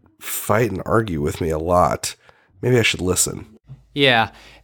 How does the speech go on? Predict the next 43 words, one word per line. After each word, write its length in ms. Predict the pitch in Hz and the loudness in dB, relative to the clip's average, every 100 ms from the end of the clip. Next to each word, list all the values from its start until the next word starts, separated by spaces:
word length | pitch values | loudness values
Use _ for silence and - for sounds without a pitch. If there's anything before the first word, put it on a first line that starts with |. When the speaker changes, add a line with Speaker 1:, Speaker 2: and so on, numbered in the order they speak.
| - | -2
Speaker 2:
Uh, 160 | 170 151 | 0 4
obviously, 480 | 165 151 143 147 127 | 4 4 2 2 4
that 380 | 117 113 - - | 4 2 -2 -12
depends 400 | - 123 110 107 | -4 -2 0 0
on 160 | 101 | -2
people 340 | 92 110 110 101 | -2 -4 -2 0
having 380 | 101 92 92 | 0 -2 -6
some 560 | 87 - - 190 175 151 | -6 -4 0 4 4 4
ability 480 | 127 120 117 113 107 | 2 2 2 2 0
to 100 | 101 | -4
compromise 1080 | - 101 95 101 95 90 87 87 87 - | -2 -2 -2 -4 -2 -2 -2 -2 -4 -8
and 360 | 92 90 85 80 | -10 -10 -10 -10
sort 200 | - 87 | -8 -8
of 120 | 82 | -8
to, 220 | - 82 78 _ - - | -10 -12 -12 _ -20 -8
to 120 | - | -6
give 300 | 92 101 98 | -4 -2 -2
and 160 | 90 92 | -2 0
take. 240 | 117 98 | 0 2
And, 120 | 104 - | -2 0
and 220 | 120 113 | 0 2
like 180 | 117 110 | 2 0
we've 140 | 110 | -2
been 160 | 92 104 | 0 -2
saying, 400 | - 120 104 101 | 0 2 2 2
the 80 | 104 | 0
ability 460 | 98 107 101 98 | 0 0 2 0
to 120 | 95 85 | -2 -2
understand 600 | 107 98 - 110 95 95 | -4 -4 -4 -2 -2 -2
that 80 | 82 | -4
there 140 | 95 | -4
are 100 | 92 | -4
different 400 | 92 104 101 90 | -4 -4 -4 -4
ways 400 | 101 92 92 90 | -4 -2 -4 -6
of 100 | 87 | -6
doing 220 | 98 87 | -6 -6
the 80 | 90 | -4
same 240 | - 135 | 0 2
thing 300 | 156 214 160 | 4 4 6
that 180 | 123 101 | 6 4
are 240 | 92 92 82 | 2 0 -4
usually 480 | 95 98 92 92 | -6 -6 -6 -6
ultimately 720 | 87 90 90 85 90 92 85 | -6 -10 -10 -10 -10 -10 -10